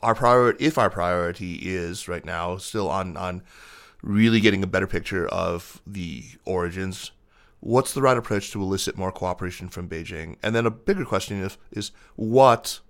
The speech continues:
should our priority with China be? I mean, uh, it might be continuing pushing harder on the search for natural origins, or it might be something else entirely that, I, as I suspected, it, it is. What is the right approach to elicit more cooperation, and then what should our actual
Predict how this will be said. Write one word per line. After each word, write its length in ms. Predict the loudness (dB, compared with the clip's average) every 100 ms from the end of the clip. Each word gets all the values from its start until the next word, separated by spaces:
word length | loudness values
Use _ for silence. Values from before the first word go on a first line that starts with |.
| _
should 300 | 0 6 6
our 100 | 6
priority 480 | 4 2 4 4 2
with 240 | -2 -4
China 360 | -4 0 0 0
be? 380 | 0 -2 -2 -8
I 60 | -8
mean, 280 | -6 -6 -10 -18 -20 -20 _ _ _ -6
uh, 120 | -4 -2
it 180 | -4
might 380 | -6 -6 -6 -4
be 420 | -2 0 2 0 -4
continuing 580 | -8 -6 -4 -2 -2 -4
pushing 320 | -6 -8 -8
harder 320 | -6 -4 -4
on 100 | -6
the 60 | -8
search 240 | -8 -8
for 120 | -8
natural 320 | -8 -8 -6 -4
origins, 340 | -4 -4 4
or 100 | 6
it 60 | 6
might 160 | 4
be 140 | 2 -4 -10 -12
something 300 | 4 4 6
else 200 | 4 4
entirely 640 | 0 -2 2 2 2 -2 -4
that, 240 | -6 -6
I, 180 | -6 -6
as 280 | -6 -8 -8
I 60 |
suspected, 540 | -10 -10 -8 -6 -8 -10
it, 160 | -8
it 120 | -6
is. 220 | -4 -6 -8 -18 -20 -2
What 380 | 6 6 6 -2 _
is 160 | -2 0
the 80 | 2
right 140 | 2
approach 420 | 0 -2 -2 -4 -8
to 100 | -6
elicit 280 | -6 -6
more 120 | -6 -6
cooperation, 580 | -4 -4 -4 -8 -10 -8
and 140 | -4
then 200 | -4 -6 -2
what 200 | -2 -2
should 180 | -2
our 120 | 0 0
actual 400 | -2 -6 -10